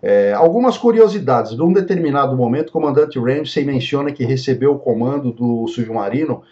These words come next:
diretamente do almirante Rickover. Pra quem não sabe, o almirante Hyman Rickover é considerado o pai dos submarinos nucleares e era praxe que ele passasse o comando dos, dos submarinos. Nessa ocasião, ele explicava detalhadamente pro novo comandante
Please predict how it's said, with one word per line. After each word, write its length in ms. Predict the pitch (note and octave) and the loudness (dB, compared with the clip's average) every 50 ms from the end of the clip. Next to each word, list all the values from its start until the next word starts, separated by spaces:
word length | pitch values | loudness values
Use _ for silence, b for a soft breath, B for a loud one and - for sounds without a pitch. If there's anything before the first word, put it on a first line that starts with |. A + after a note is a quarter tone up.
| B B B | B B B
diretamente 600 | A2+ A2 A#2 B2+ C3+ - C3+ A#2+ B2 C3 - C3+ | -6 -2 -2 0 0 0 0 -2 -2 -2 -4 -4
do 100 | B2+ C3+ | -2 -2
almirante 460 | C#3 C#3 C#3+ C3+ C3 B2+ B2+ - - B2 | 0 0 0 0 0 -2 -2 -2 -4 -4
Rickover. 720 | B2+ D#3 D3 - C#3+ C3+ C3 A#2+ F#2 F2+ F2+ E2 - - b b b b b b b b _ | -4 -4 -2 0 2 4 4 4 2 0 -4 -6 -8 -10 b b b b b b b b _
Pra 120 | - B2+ A#2+ | -6 -6 -4
quem 180 | - D3+ D3+ | -4 -4 -2
não 180 | D#3 D#3 C#3 B2+ | 0 0 0 -2
sabe, 460 | - - - C#3 D3+ D#3+ D#3 B2+ A#2+ | -2 -2 0 2 2 2 2 0 0
o 80 | A#2+ B2+ | 2 2
almirante 500 | C3 B2+ C3 A#2+ A#2+ C3 - - - A#2 | 2 2 2 0 -2 -4 -4 -4 -4 -6
Hyman 480 | A2 A2 B2+ C#3 D3 D3 D3 C#3 C3 | -4 -2 0 0 0 0 -2 -2 -2
Rickover 600 | A2+ A#2+ A2+ - - B2+ C3 D3+ D#3 B2 G#2 G2+ G#2 | -2 -2 -4 -4 -2 0 2 2 2 2 0 -2 -4
é 60 | G#2 | -6
considerado 680 | - - A#2+ A#2 - C3+ B2 B2 A#2 A#2+ B2+ - A#2 | -6 -6 -6 -6 -6 -4 -2 0 2 2 2 0 -2
o 40 | A2+ | -6
pai 320 | - - A#2+ B2 C#3 C#3+ C3 | -4 -2 0 0 0 0 -2
dos 180 | A#2+ - - | -4 -6 -8
submarinos 560 | - G#2+ A2+ A2+ A2 G#2+ A2 A2 A2 G#2+ F#2+ | -8 -6 -4 -4 -4 -4 -6 -6 -6 -6 -6
nucleares 800 | A2+ A#2 - - A#2+ A2+ G#2+ A2 B2+ D3 D#3+ D#3 - - - _ B B B B B B B B B - | -6 -6 -4 0 0 2 2 2 0 -2 -2 -4 -10 -14 -20 _ B B B B B B B B B -2
e 160 | C3 A#2+ B2+ | 0 0 2
era 120 | D3+ D3+ | 0 0
praxe 540 | D3 - - B2 C3 C#3 C#3+ - - - - | -2 -2 0 2 2 2 2 0 -6 -12 -8
que 100 | C3 C#3 | -4 -4
ele 140 | C3+ C3 C#3 | -2 -2 -2
passasse 500 | - - C#3 C3 - - C3+ C3 - D#3 | -2 -2 -4 -2 -2 -2 -2 -2 -2 -6
o 80 | - | -6
comando 460 | - D3 C3 A#2 A#2 A#2+ B2 B2+ C3 B2+ | -2 -2 0 0 0 0 0 0 0 -2
dos, 420 | B2 B2+ B2 - - - - - | -2 -4 -4 -6 -8 -16 -16 -12
dos 240 | A#2+ A#2+ C3 B2+ C3 | -8 -6 -4 -4 -6
submarinos. 760 | - - C3+ B2 B2+ B2+ C3+ C#3 B2+ G#2+ A2 G2+ F#2+ F#2+ F2+ | -4 -4 -4 -2 0 0 0 0 0 -2 -2 -4 -6 -8 -8
Nessa 300 | F#2 G#2+ A#2 B2 A#2+ C#3+ | -6 -4 -4 -2 -2 -4
ocasião, 560 | C3+ C3 C#3 B2+ A#2 G#2+ G#2+ A#2 B2+ C#3+ D3 D3+ | -4 -2 0 0 0 0 -2 -4 -2 0 0 0
ele 180 | C#3 C3+ C3 | 0 -2 -4
explicava 680 | B2+ - - - B2 A2+ - - B2 B2 C3+ E3 C3 | -6 -6 -6 -4 -4 -4 -4 -2 -2 0 0 0 -2
detalhadamente 1000 | A2+ - C#3 D3 D3 - D#3 C#3 B2 B2 C3+ C3+ C3+ A#2+ G#2 G#2 A#2 C3+ C#3+ C3 - | -2 -2 -2 -6 -4 -2 -4 -2 0 0 -2 0 0 -2 -2 -2 -4 -4 -4 -6 -8
pro 160 | - B2 A2+ | -8 -6 -4
novo 280 | G#2+ A2+ B2+ B2 B2 A#2+ | -2 -2 -2 -2 -2 -4
comandante 680 | - A2+ G#2+ G#2 G2+ G2 F#2 G#2 A#2+ C#3 C#3+ - - | -4 -4 -4 -4 -4 -4 -2 -2 -2 -4 -4 -8 -14